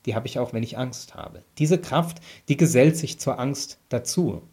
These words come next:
ist ja ein Gegenstück, ohne dass die Angst damit gleich überwunden oder weggenommen wäre, aber etwas, was hinzutritt und der Angst nicht das ganze Feld überlässt.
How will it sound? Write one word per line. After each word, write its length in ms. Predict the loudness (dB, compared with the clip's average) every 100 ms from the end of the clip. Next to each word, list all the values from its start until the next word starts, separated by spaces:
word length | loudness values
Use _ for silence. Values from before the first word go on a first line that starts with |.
| _
ist 180 | -4 -2
ja 120 | 0
ein 180 | 0 2
Gegenstück, 640 | 6 6 6 2 -8 -8 4
ohne 260 | 6 8
dass 200 | 6 6
die 100 | 4
Angst 320 | 6 4 6
damit 240 | 2 2 2
gleich 300 | 4 4 4
überwunden 480 | 4 6 6 6 2
oder 240 | 0 2
weggenommen 560 | 0 0 -2 0 -2 -2
wäre, 340 | 0 2 2 0 -12 -8
aber 380 | -2 2 2 0
etwas, 320 | -2 -2 0
was 160 | -2 -2
hinzutritt 760 | -4 0 2 2 0 -10 -14 -14 -8
und 160 | -2
der 160 | 0 0
Angst 320 | -2 -2 -6
nicht 180 | -6 -6
das 160 | -6
ganze 300 | -6 -6 -6
Feld 320 | -4 -2 -2 -4
überlässt. 580 | -6 -6 -6 -10 -18